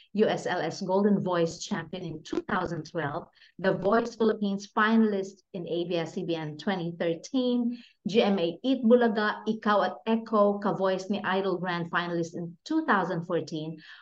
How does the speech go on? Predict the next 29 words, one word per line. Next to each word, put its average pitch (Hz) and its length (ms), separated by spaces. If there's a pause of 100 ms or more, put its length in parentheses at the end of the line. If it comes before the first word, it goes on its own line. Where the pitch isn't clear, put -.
One 240 380
Bacolod 226 420
Ambassador 185 600
in 170 260
two 277 220
thousand 208 380
fourteen, 180 540 (320)
O 254 160
P 262 140
M 226 160
at 208 160
PAGCOR 214 400
Five, 185 400
the 170 80
search 214 380
for 202 100
the 185 100
next 185 300
total 208 420
O 254 160
P 262 160
M 226 240
performer 190 560
grand 220 400
finalist 170 480
in 175 180
twenty 226 240
fifteen, 165 560 (360)
and 170 160